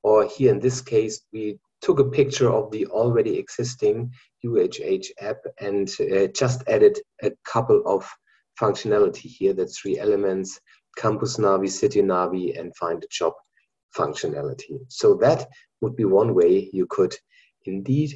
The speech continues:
have a solution canvas, um, populated. And what do you need it for? You need it for the next step in prototyping. You could base your storylining on. This will be one of the next tools we explain, or your storyboarding.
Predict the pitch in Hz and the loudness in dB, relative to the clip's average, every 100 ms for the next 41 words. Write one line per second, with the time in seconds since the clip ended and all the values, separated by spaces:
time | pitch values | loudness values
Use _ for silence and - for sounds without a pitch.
0 | - - 107 104 95 98 101 104 - 101 | -14 -6 -4 -4 -4 -4 -2 -4 -2 -2
1 | 98 - - 101 92 92 87 - 85 85 | -2 -8 -8 -6 -2 0 0 0 -2 -2
2 | 82 78 _ - 123 131 123 117 113 113 | -2 -8 _ -2 0 4 4 4 4 2
3 | - - - _ 110 107 - 107 110 110 | 0 -20 -20 _ -4 -4 -2 2 2 2
4 | 90 95 131 143 - - 117 113 110 - | -2 0 2 2 0 0 2 4 2 -4
5 | 101 95 101 104 113 - - 90 85 87 | -12 -10 -10 -8 -10 -10 0 2 2 0
6 | 87 - _ _ _ _ 98 98 - - | -2 -8 _ _ _ _ -2 -2 -2 0
7 | 98 87 85 90 85 127 123 147 143 147 | 0 0 -8 -6 -6 -6 -8 -2 -2 0
8 | 151 139 120 - - 101 95 92 - 85 | -4 -4 -6 -6 -2 2 2 2 -4 -6
9 | - 95 90 104 120 123 127 127 131 139 | -4 -2 2 2 2 0 0 0 -2 -4
10 | 131 - - 98 98 92 92 87 87 98 | -6 -6 -2 -2 -2 -2 -2 -2 -4 -6
11 | - - 123 123 123 123 117 113 - - | -8 -2 2 2 0 -4 -4 -6 -14 -8
12 | 117 110 110 110 - - - - _ 98 | 0 2 2 -2 -12 -20 -20 -20 _ 2
13 | 98 95 95 98 95 87 - 87 87 82 | 4 4 2 2 2 0 0 0 0 -2
14 | 69 69 71 | -6 -6 -10